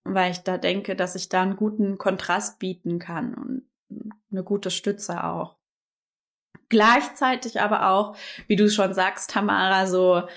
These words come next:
ja, so was Warmes. Das ist etwas, was ich selber lernen muss. Das ist meine Challenge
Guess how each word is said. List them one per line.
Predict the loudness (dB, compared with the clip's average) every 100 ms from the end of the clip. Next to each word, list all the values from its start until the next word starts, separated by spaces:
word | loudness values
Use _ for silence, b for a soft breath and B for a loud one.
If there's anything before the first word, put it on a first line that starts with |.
| B B _
ja, | 4 6 6
so | 4 4
was | 2 2
Warmes. | 4 6 6 4 4 4
Das | 2 2
ist | 0
etwas, | 2 2 2
was | -2 2
ich | 2 2 -8 _
selber | 4 6 8 6
lernen | 6 4
muss. | 0
Das | 0 -4
ist | -2 2
meine | 4 2 0
Challenge | 2 4 4 2